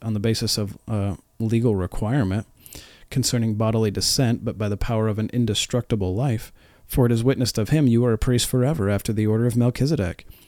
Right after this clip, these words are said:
For on the one hand, a former commandment is set aside because of its weakness and uselessness.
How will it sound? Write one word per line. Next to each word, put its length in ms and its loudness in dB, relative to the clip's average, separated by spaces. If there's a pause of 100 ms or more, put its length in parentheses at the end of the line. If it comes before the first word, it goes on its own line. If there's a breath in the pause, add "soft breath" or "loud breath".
(160 soft breath)
For 140 8
on 60 8
the 80 8
one 180 6
hand, 300 4
a 20 0
former 260 2
commandment 480 2
is 80 -2
set 160 0
aside 400 0
because 260 0
of 120 -2
its 160 -6
weakness 420 0
and 160 -6
uselessness. 720 -4